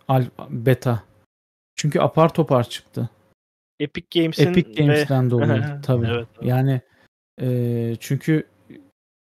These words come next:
Speaker 1: e, alfa sürümü beta sürümünün gerisinde kaldı oyun çıktığı zaman. Böyle bir acele oldu orada. Aslında böyle bir şey olmaması lazımdı. Burada bence o da yeterince test edilmeden böyle sıkıntılar yaşandığı için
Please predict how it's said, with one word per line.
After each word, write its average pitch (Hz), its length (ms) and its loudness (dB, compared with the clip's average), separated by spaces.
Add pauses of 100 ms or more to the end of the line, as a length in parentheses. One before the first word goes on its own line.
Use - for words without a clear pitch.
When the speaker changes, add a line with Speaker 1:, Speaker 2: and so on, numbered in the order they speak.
(840)
Speaker 1:
e, 73 60 -6 (1500)
alfa 151 380 4
sürümü 175 500 2
beta 160 220 4
sürümünün 170 400 0
gerisinde 151 500 0
kaldı 131 300 2
oyun 120 220 0
çıktığı 131 400 -2
zaman. 117 320 -6 (640)
Böyle 143 300 4
bir 151 180 2 (200)
acele 147 280 2
oldu 127 300 2
orada. 113 320 -2
Aslında 120 280 -6
böyle 127 200 -2
bir 117 60 -12
şey 139 140 -4
olmaması 127 500 -2
lazımdı. 120 540 -6 (760)
Burada 143 520 0
bence 143 360 0
o 147 140 0
da 151 60 0
yeterince 147 460 0
test 143 300 -4
edilmeden 151 640 -2
böyle 151 280 0
sıkıntılar 143 580 -2
yaşandığı 135 520 -4
için 120 280 -6